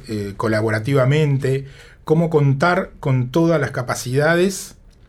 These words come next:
eh, eh, sin pensar en, en una estructura burocrática clásica.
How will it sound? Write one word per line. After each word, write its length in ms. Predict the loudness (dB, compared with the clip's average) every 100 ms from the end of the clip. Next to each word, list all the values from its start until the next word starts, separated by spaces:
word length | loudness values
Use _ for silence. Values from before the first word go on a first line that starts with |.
| -20 -20 -20 -20 -20 -18 -8
eh, 1000 | -4 -2 -2 -4 -4 -6 -6 -8 -10 -14 -20 -20 -20 -20 -20 -20 -20 -20 -18
eh, 180 | -16 -12
sin 380 | -6 0 2 4
pensar 840 | 4 4 2 2 4 4 2 -4
en, 240 | -8 -6 -6
en 160 | -4 -2
una 180 | 0 -2
estructura 720 | -2 -4 -2 0 2 2 2
burocrática 680 | 0 0 2 0 0 -2 -4
clásica. 560 | -4 -6 -10 -16 -20